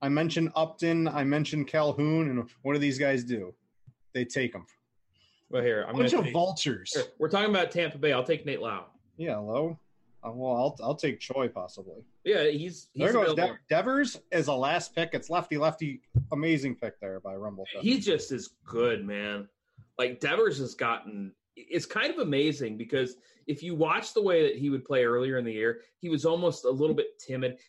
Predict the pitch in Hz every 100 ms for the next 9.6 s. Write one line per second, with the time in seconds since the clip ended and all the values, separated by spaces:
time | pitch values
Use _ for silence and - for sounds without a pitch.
0 | - 135 147 156 147 147 135 127 123 117
1 | 120 123 123 - 123 117 113 - 117 151
2 | 180 151 - - 117 - - _ 120 127
3 | 131 135 - 117 120 117 101 101 95 -
4 | 120 131 110 104 107 107 - 101 101 101
5 | - 101 101 117 - 107 - _ 135 -
6 | _ 143 156 185 214 214 190 165 151 151
7 | _ - 147 127 120 110 110 110 104 -
8 | 101 - 101 92 95 - 104 120 120 120
9 | 110 _ 110 - 104 101